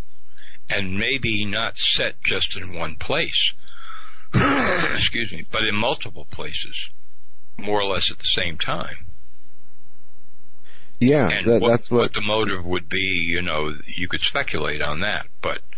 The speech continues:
Speaker 1: it doesn't seem to be, quote, "a natural occurrence" at all.
Speaker 2: Well, you know, I did some investigating in, and researching into, um,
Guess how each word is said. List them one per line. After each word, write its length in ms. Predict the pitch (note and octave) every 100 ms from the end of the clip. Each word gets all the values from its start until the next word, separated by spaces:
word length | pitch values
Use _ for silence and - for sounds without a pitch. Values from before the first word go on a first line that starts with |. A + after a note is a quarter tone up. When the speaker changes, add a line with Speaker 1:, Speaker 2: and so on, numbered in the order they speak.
| - - - - - - - - - -
Speaker 1:
it 160 | G2+ -
doesn't 380 | A#2 G#2+ E2+
seem 300 | - - G#2
to 120 | - -
be, 240 | G2+ D#2+
quote, 380 | - - E2+ -
"a 60 | E2+
natural 580 | E2+ F2 E2+ - D2+ D2
occurrence" 460 | - F2 D2 C#2+ D2+
at 80 |
all. 360 | D2 F2+ - - - - - - - - - - - -
Speaker 2:
Well, 100 | B2+
you 60 | C3+
know, 80 | C#3
I 80 |
did 220 | D3 D#3 A#2+
some 140 | B2+
investigating 800 | G#2 A2 A2+ A#2+ G2 G2+ G2 F#2+
in, 340 | - G2 G2+ -
and 220 | F#2+ F#2
researching 520 | A2 - G2 - F#2+
into, 680 | F#2 G2+ - A2 F#2+ F#2 F2 - - - -
um, 460 | - F#2 E2 D#2